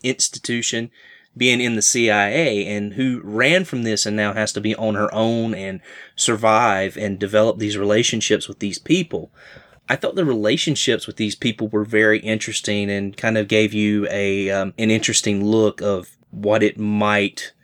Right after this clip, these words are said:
feel like to be homeless, and, uh, it's pretty powerful. I thought it was a very important part of the game.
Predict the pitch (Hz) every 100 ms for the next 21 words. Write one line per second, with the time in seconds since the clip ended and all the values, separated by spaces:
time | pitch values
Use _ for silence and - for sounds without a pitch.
0 | _ _ - 135 123 110 101 98 92 -
1 | 101 101 95 98 107 104 95 95 - -
2 | 107 95 92 95 95 92 92 - - -
3 | - - - 139 - - 175 - - 101
4 | 127 120 98 98 - 131 120 87 113 110
5 | 110 113 110 107 107 - - - - 110
6 | 104 104 101 107 104 98